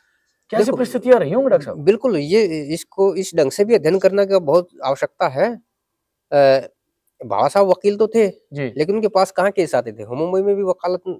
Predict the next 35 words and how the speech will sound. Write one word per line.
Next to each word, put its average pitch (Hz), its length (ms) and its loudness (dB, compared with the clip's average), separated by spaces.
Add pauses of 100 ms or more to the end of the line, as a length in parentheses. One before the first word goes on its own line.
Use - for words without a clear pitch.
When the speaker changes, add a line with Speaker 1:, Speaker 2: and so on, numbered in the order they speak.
Speaker 2:
वकालत 160 420 -4
करने 175 300 -4
गए, 180 220 2
वहाँ 131 260 -4
पे 156 80 -8
केस 170 280 -6
नहीं 170 120 -4
आते 151 200 -6
थे। 151 140 -18
फिर - 380 -10
वो 156 80 0
शेयर 165 240 0
मार्केट 170 340 -2
के 170 240 -4
वो 151 280 -4 (300)
एडवाइजर 165 420 4
बने, 160 220 0
कि 143 520 -10
शेयर 160 240 -2
मार्केट 151 320 -4
के 156 240 -6
उस 147 160 -10
समय 156 200 -6
जो 147 180 -2
एडवाइजर 147 340 2
होते 139 160 -2
थे, 147 60 -4
बड़ी 151 180 -2
वैल्यू 180 300 4
थी 147 120 -4
उनकी 135 180 -6
सोसाइटी 117 380 -8
में। 120 80 -8
वहाँ 120 180 -2
पे 165 120 -6